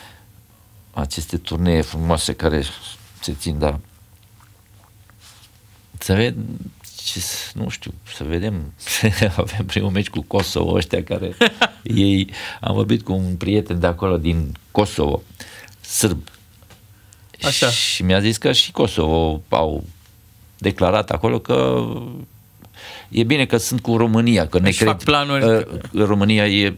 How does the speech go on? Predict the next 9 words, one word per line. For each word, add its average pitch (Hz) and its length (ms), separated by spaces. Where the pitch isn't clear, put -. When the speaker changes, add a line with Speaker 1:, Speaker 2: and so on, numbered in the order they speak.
Speaker 1:
e 101 120
o 95 60
echipă 92 280
mai, 87 320
poate - 200
să 80 280
Speaker 2:
Accesibilă. 123 540
Speaker 1:
accesibilă, 80 560
da. 82 240